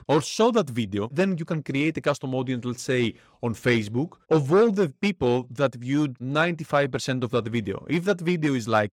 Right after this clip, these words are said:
four minutes long, ninety-five percent or even fifty percent long, let's say someone who watched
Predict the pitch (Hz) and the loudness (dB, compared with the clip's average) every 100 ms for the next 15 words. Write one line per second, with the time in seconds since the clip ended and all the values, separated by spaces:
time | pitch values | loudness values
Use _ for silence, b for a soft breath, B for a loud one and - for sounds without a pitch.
0 | _ 160 156 151 139 - 98 104 117 - | _ 2 4 2 -2 -2 -2 -2 -6 -4
1 | 135 156 208 233 - 175 123 107 127 196 | 2 4 4 2 0 0 0 -2 0 4
2 | 247 262 254 - 226 247 - - - 101 | 4 2 -2 0 0 0 0 -4 -2 -4
3 | 92 92 - 135 190 - 165 117 - 214 | -4 -12 -12 -6 -6 0 0 0 -2 0
4 | 254 - 147 123 170 175 - - | 0 -2 -4 0 4 4 2 -14